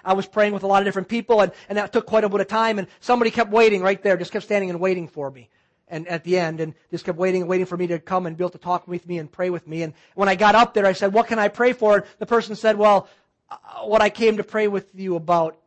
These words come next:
I don't need anymore because somebody met my need as I stood here waiting."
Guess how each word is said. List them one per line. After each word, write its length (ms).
I 140
don't 220
need 120
anymore 320
because 320
somebody 360
met 240
my 120
need 240
as 120
I 80
stood 280
here 160
waiting." 380